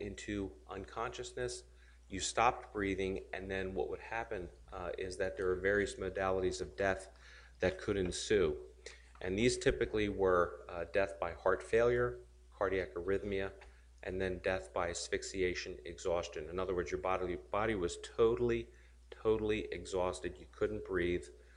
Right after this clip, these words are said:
You lapsed into consciousness. C O two levels increased, and then, uh, you died a cardiac death. Now, why is it that Jesus could not have possibly held his breath?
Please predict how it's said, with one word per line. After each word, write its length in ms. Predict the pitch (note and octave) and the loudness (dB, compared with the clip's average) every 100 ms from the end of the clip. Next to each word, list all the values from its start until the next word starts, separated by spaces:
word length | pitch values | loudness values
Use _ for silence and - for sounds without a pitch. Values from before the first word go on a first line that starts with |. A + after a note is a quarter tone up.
| - - | -20 -4
You 120 | F#2 | 0
lapsed 340 | F2+ F#2+ - G2+ | 2 0 -2 -6
into 140 | G2+ | -8
consciousness. 760 | - F#2+ F2+ F2+ - F2+ F2 - - | -6 -6 -6 -8 -8 -8 -8 -12 -18
C 220 | - - G#2 | -8 -2 0
O 40 | |
two 420 | G#2 - G#2 F#2 - - - - - | -2 -4 -2 -2 -8 -20 -20 -14 0
levels 320 | F#2+ F#2 F#2 | 2 2 -2
increased, 720 | - B2+ B2 A#2 G#2 G2+ - - | -2 -2 0 0 0 0 -8 -12
and 200 | F2+ F#2 | -8 -4
then, 320 | F#2 F#2 F#2 - - | 0 0 -2 -4 -12
uh, 220 | F2+ F2 F2 | -10 -8 -8
you 120 | F2+ | -8
died 280 | F2 F#2 F2 | -4 0 0
a 40 | F2 | 0
cardiac 560 | - F2+ F2 E2 - | -2 -2 -2 -4 -6
death. 360 | E2+ C#2+ - - - - - - | -4 -4 -6 -16 -20 -20 -20 -8
Now, 300 | G2+ F#2 D#2 - - - - | -2 -2 -2 -6 -20 -20 -18
why 340 | E2+ E2+ G#2 C3 | -2 6 8 10
is 260 | B2+ G#2 | 8 6
it 180 | A2 - | 4 4
that 180 | G2 - | 4 2
Jesus 480 | G#2 G#2 A2+ - - - - | 0 -2 -4 -10 -12 -20 -2
could 200 | - B2 | 2 4
not 240 | A2+ A#2 | 6 6
have 180 | A#2+ - | 4 -4
possibly 480 | - G#2 A2+ A2+ A#2 | 2 2 2 -2 -2
held 260 | G#2+ A2 G#2+ | 0 0 0
his 160 | A#2 | -4
breath? 400 | - A#2 A#2 - | 0 2 2 -2